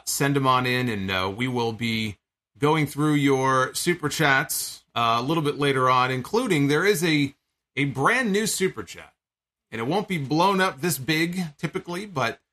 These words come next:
uh, I did want to just kind of throw it up so you guys are aware. It is out there after we had, uh, quite, quite the little laughing fit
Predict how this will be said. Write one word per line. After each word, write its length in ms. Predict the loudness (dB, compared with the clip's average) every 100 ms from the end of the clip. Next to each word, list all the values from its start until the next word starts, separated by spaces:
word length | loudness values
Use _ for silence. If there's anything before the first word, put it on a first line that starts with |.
| _ _ -6
uh, 240 | -2 -2 -2
I 80 |
did 200 | -2 -2
want 300 | 0 -2 -2
to 140 | -4 -2
just 260 | -2 -2
kind 160 | -2 -2
of 120 | -2
throw 260 | -2 0 2
it 60 |
up 140 | -2 -4
so 140 | -8
you 160 | -6 -2
guys 380 | 0 0 0 -2
are 120 | -2
aware. 380 | 0 0 0 0
It 60 |
is 180 | 0 2
out 260 | 0 0 -2
there 260 | -6 -6 _ _ _ -6
after 280 | -6 -4
we 140 | -4 0
had, 360 | 2 2 0 0
uh, 240 | 0 -2 -4 _ _ _ _ _ _ _ _ _ _
quite, 280 | -2 0 -2
quite 260 | -2 0 0
the 60 |
little 220 | 0 0 2
laughing 400 | 2 2 0 -2
fit 340 | 0 -2